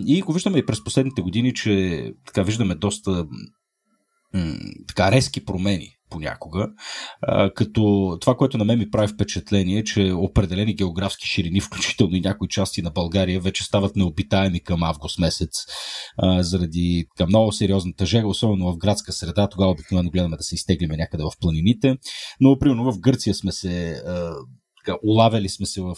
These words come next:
а, средата на август, в градска среда в Гърция и е абсолютно, абсолютно нетърпимо. А, та, тъй като си говорим за глобално затопляне, м, така, априлния месец, посветен на климата, а, и на опазване на околната среда, така си струва да обърнем внимание и на темата за, за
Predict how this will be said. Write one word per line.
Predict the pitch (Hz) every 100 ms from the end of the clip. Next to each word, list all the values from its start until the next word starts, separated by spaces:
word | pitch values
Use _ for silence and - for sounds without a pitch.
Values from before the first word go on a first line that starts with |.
| - 92
а, | 87 87
средата | - 98 95 - 98
на | 92
август, | 98 90 87
в | 87 82
градска | 104 - -
среда | 95 85 95
в | 82
Гърция | 87 127 - 143
и | 151
е |
абсолютно, | - - 151 - 87
абсолютно | 78 - 98 - 78
нетърпимо. | - - 76 117 92 - - - - - - -
А, | - 156
та, | 175
тъй | 240
като | - -
си | 185
говорим | 175 196 160
за | 131 123 107
глобално | 98 98 135 135
затопляне, | 85 - 127 135 123 110 98 92
м, | 87 76 - 78 - -
така, | 95
априлния | 92 - 113 104 90
месец, | 95 - 80
посветен | - - - 92 78
на | -
климата, | 127 131 107 101 90 - - - -
а, | - 87 85
и | 95
на | 92
опазване | 85 110 98 90
на | 87
околната | - 104 98 -
среда, | - 90 87 127 123 - _ _ _
така | - 127
си | 127
струва | 131 139
да | 101
обърнем | 90 101 92
внимание | 92 92 90 90
и |
на | 85
темата | - 92 90 85
за, | 95 87 80 -
за | 82 87 82